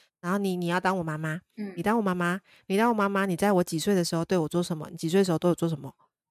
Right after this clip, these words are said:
Speaker 1: 反正就开始安排角色。那这些角色其实都是你在上面的好朋友。
Speaker 2: 嗯。
Speaker 1: 他们为什么会愿意当这个伤害你的角色，是因为他们很爱你。所以他们愿意降低自己的频率去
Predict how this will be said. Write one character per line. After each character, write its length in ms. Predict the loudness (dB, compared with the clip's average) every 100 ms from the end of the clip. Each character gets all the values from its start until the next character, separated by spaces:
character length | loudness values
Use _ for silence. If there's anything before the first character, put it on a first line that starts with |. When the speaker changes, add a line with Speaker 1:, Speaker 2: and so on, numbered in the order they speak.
| _
Speaker 1:
反 140 | 0 2
正 100 | 4
就 80 |
开 160 | 4 4
始 120 | 4
安 120 | 2
排 140 | 2 0
角 180 | 0 -4
色。 240 | -2 -4 -6 _ _ _ 0
那 100 | 6
这 140 | 8
些 160 | 8 6
角 240 | 4 2
色 180 | 2 2
其 200 | 4 0
实 180 | 2 2
都 220 | 4 4
是 180 | 2 -2
你 160 | -2
在 400 | 0 2 2 0 -8
上 300 | -6 0 0
面 180 | 2 0
的 80 | 0
好 140 | -6 -8
朋 120 | -8 -8
友。 160 | -10 -12 _ _
Speaker 2:
嗯。 280 | -8 -8 -14 _ _ -4
Speaker 1:
他 120 | 0
们 180 | 2 6
为 100 | 4
什 160 | 4
么 140 | 0 2
会 140 | 2
愿 160 | 4 2
意 120 | 0 0
当 240 | 0 0 -2
这 100 | -2
个 160 | 0
伤 240 | 0 0 0
害 140 | 0
你 120 | -2
的 140 | -6 -6
角 260 | -6 -6
色， 200 | 0 0
是 180 | 2 -2
因 140 | 0
为 100 | 0
他 140 | 0 -2
们 120 | -2
很 80 | -2
爱 200 | -4 -6
你。 200 | -8 -16 _ _ _ _ _ _ _ _
所 100 | 2
以 60 | 4
他 100 | 4
们 200 | 2 2
愿 200 | 4 2
意 200 | 0 -4
降 340 | 0 0 0
低 160 | 0 0
自 100 | 0
己 120 | -4
的 120 | -4
频 300 | -4 -4 -4
率 160 | 0 0
去 180 | 0